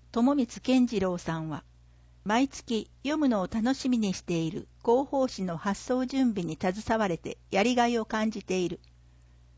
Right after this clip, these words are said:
また、渡辺恵里奈さんは、空気が入らないよう封入を工夫している。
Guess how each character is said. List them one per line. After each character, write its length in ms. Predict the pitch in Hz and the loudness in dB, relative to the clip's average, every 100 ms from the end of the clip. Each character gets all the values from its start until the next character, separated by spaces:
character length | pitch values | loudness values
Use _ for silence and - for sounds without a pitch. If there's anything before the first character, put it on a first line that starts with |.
| - - | -18 -6
ま 160 | 190 | -4
た、 240 | - 196 - - - - - | -2 -2 -4 -14 -20 -20 -4
渡 260 | 196 269 | -2 4
辺 280 | 277 277 254 | 4 6 4
恵 60 | 269 | 4
里 80 | 262 | 2
奈 200 | 190 - | 0 0
さ 120 | 170 | -2
ん 120 | 165 | -2
は、 140 | 160 - - - - - - - - | -8 -12 -20 -20 -20 -20 -20 -20 -14
空 220 | - 311 294 | -2 0 0
気 140 | 208 | 2
が 100 | 190 | 0
入 260 | - 240 269 | 2 2 4
ら 140 | 277 | 4
な 160 | 240 208 | 2 0
い 100 | 180 | -2
よ 220 | 170 139 | -4 -6
う 40 | |
封 280 | - 247 269 | -2 2 4
入 240 | 247 247 | 6 6
を 180 | 226 208 | 4 0
工 140 | 202 208 | 0 -4
夫 240 | - 240 | 0 -2
し 120 | - | -2
て 160 | - 196 | 0 2
い 100 | 185 | 2
る。 140 | 170 | -2